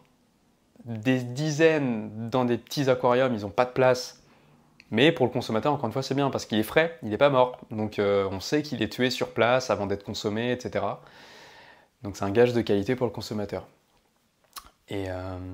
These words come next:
et puis quand on voit les conditions d'abattage en Chine, enfin bon, bref.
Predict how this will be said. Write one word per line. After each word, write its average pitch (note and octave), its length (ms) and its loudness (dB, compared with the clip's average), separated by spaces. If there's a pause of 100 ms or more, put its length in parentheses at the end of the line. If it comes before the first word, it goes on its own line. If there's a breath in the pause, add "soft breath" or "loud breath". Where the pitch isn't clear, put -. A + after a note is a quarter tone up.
(220)
et G#2+ 40 -14
puis A2 160 -12
quand A2+ 100 -4
on G#2 80 2
voit A2+ 140 2
les A2 100 2
conditions G#2+ 380 -6
d'abattage G2+ 420 -2
en G#2 60 -6
Chine, A#2+ 260 -6
enfin G#2+ 140 -8
bon, F#2+ 120 -10
bref. - 300 -14